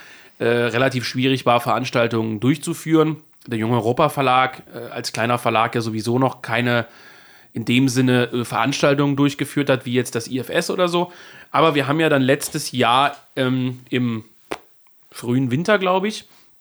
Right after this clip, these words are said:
oder war's Herbst? Ich glaub, im Herbst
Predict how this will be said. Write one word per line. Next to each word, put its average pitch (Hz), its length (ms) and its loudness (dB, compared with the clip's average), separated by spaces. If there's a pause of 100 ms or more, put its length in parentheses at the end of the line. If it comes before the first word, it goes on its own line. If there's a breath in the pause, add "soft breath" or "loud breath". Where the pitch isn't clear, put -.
(920)
oder 117 160 -4
war's 98 260 -4
Herbst? - 400 -2 (140)
Ich - 60 -20
glaub, 107 180 -12
im 110 60 -12
Herbst 104 360 -2